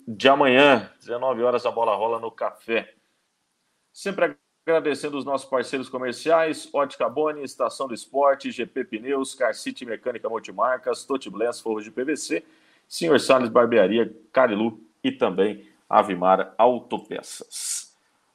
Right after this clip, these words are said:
Bom, de fato, tenha sido a notícia que mais chamou atenção aí nos últimos tempos com relação à saída do P C Guzmão. A chegada dele já foi de muito impacto, até porque é um profissional reconhecido nacionalmente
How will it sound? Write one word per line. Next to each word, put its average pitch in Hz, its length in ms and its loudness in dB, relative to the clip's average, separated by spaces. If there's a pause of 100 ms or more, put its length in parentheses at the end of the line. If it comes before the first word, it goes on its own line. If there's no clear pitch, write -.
Bom, 160 180 6 (100)
de 208 160 -6
fato, 165 760 -2 (540)
tenha 160 220 -6
sido 135 840 -2 (120)
a 117 560 -2
notícia 143 420 -8
que 170 140 -8
mais 196 300 -4
chamou 156 280 -2
atenção 139 580 -4
aí 123 200 -2
nos 127 200 -8
últimos 117 1000 -4 (580)
tempos 180 720 2
com 143 160 -2
relação 135 720 -2 (640)
à 131 140 -2
saída 127 500 2
do 123 140 -2
P 120 200 0
C 139 240 -4
Guzmão. 104 640 -2
A 180 140 2
chegada 151 580 2
dele 139 280 -4
já 139 120 0
foi 147 200 -4
de 131 100 -6
muito 131 260 -10
impacto, 151 480 2
até 139 220 -6
porque 123 260 -8
é 120 60 -2
um 120 60 -6
profissional 107 520 -6
reconhecido 123 600 -10
nacionalmente 120 840 -2